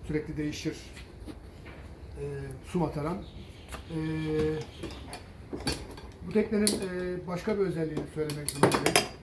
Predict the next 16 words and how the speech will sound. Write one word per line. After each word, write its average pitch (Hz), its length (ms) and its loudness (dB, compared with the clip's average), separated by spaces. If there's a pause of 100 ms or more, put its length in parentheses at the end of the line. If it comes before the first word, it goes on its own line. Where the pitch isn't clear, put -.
(120)
Çapa. 170 320 2 (2500)
Çapa 170 240 4
da 170 120 4
benimle 160 240 2
beraber, 151 360 0 (640)
e, 135 200 -2
balığa 143 260 4
gelir. 139 280 0 (1200)
Çapa, 175 320 4 (1200)
şu 220 120 2
gördüğümüz 180 540 4
çapa 196 360 4 (220)
sistemi, 160 440 0 (880)
e, 156 60 -4 (1000)
dizayn 180 300 4
edilmiş. 151 420 -2